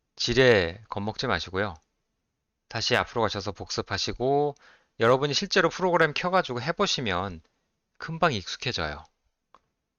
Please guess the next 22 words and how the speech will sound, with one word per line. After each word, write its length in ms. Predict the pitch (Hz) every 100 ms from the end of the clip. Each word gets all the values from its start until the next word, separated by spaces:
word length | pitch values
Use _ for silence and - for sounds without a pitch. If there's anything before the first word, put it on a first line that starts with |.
| _ _ _ -
네, 280 | 101 80 76
자막 320 | 117 127 151
작업 300 | - 113 120
하시게 280 | 143 - 151
되면 460 | 117 104 107 104 101 - _ _ _ _ _ _ _ _ _ _ _ _
밥 120 | 113
먹듯이 380 | 135 - 143 117
서브타이틀 480 | - 131 135 - 113
에딧 240 | 92 95 -
켜가지고 600 | 143 131 107 92 90 85
이제 300 | 85 82 82 - _ _ _ _ _
하시게 320 | 139 - 123
될 120 | 92
거거든요. 480 | 82 87 82 82 90 78 _ _ -
그러니까 280 | 110 98 - - - _
금방 340 | - 107 127 120
익숙해질 460 | 101 - 147 123
수 140 | 110 117
있으니까 680 | 101 - 92 - 120 87 - _ _ _ _ _ _ _
너무 400 | - 104 110 107 101
걱정하지 460 | - - 92 101
마시고요. 520 | 98 82 - 92 104